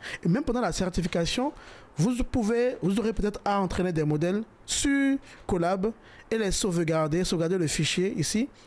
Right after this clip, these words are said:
comme ça, et aller le soumettre en fait sur PyCharm. On en parlera dans la dernière partie qui donne des conseils par rapport à la certification TensorFlow, à l'examen.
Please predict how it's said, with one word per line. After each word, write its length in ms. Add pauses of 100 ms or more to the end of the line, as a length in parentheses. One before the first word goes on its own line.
(140)
comme 180
ça, 300 (440)
et 120
aller 200
le 300
soumettre 580
en 80
fait 200
sur 200
PyCharm. 460 (360)
On 100
en 80
parlera 260
dans 80
la 120
dernière 340
partie 500 (240)
qui 100
donne 220
des 280 (100)
conseils 420
par 180
rapport 420 (380)
à 320 (1000)
la 120
certification 540
TensorFlow, 420
à 80
l'examen. 480